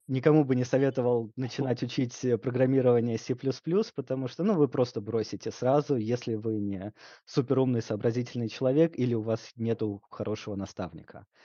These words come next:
Speaker 1: А, вот, поэтому зачастую это или C Sharp, Unity, потому что это позволит сразу пойти в движок, сразу делать какую-то игру, э, сразу ви-, видеть какой-то результат, и зачастую этот результат, э,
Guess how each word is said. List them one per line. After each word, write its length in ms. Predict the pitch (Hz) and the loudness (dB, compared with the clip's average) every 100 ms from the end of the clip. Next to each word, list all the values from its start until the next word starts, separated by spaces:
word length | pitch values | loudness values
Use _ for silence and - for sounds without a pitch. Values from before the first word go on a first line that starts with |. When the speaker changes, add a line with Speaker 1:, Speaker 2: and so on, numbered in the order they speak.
| - - - _ _ | -20 -20 -20 _ _
Speaker 1:
А, 120 | 139 | -4
вот, 300 | 117 123 98 - | -2 0 -2 0
поэтому 600 | 123 139 151 139 143 139 | 2 2 0 0 0 0
зачастую 580 | 131 - - - 160 156 | -2 -4 -6 2 2 2
это 300 | 147 147 143 | 2 2 2
или 520 | 139 156 143 143 135 | 0 2 2 4 2
C 160 | 127 139 | 0 -2
Sharp, 320 | - 151 135 - | 0 0 0 -4
Unity, 460 | 135 214 247 - 208 | -4 -2 -4 -4 -6
потому 300 | 156 147 147 | -2 0 0
что 140 | 156 | 0
это 140 | 135 | 0
позволит 480 | 123 127 131 131 123 | 0 -2 0 0 0
сразу 640 | - 143 127 117 117 101 - _ - | 0 4 4 4 0 0 -6 _ 0
пойти 240 | 135 127 | 2 2
в 60 | 131 | 0
движок, 420 | 123 127 185 - | 0 0 0 -2
сразу 360 | - 147 139 127 | -6 2 2 2
делать 280 | 123 131 117 | 0 2 0
какую-то 460 | 117 - 123 127 120 | -4 -4 -2 0 0
игру, 400 | 127 185 226 - - _ | 0 0 -2 -6 -16 _
э, 220 | 151 127 117 | 2 4 4
сразу 340 | - 139 131 | 4 2 2
ви-, 220 | 120 131 | -4 -4
видеть 280 | 120 127 127 | -2 -2 -4
какой-то 340 | - 120 127 123 | -4 -2 -2 -2
результат, 500 | 120 139 185 220 - - | -4 -2 2 0 -2 -2
и 160 | 160 | 2
зачастую 440 | 135 127 - - 165 | 2 -2 -6 2 2
этот 200 | 143 120 | 2 -2
результат, 560 | 113 117 113 135 127 - | -6 -6 0 2 2 0
э, 220 | 123 113 | -2 -2